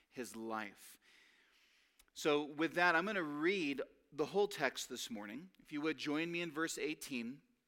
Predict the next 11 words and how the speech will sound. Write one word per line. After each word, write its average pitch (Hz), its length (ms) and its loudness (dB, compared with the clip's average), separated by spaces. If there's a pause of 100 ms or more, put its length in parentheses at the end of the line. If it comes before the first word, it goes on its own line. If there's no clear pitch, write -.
(680)
down 135 260 -2
to - 140 -10
sixteen 151 480 -4
four. 120 260 -2
I'm 123 80 -2
gonna 123 140 -2
read 147 240 2
it, 143 160 2 (500)
pray, 127 380 6
and 123 120 0
we'll 113 140 -6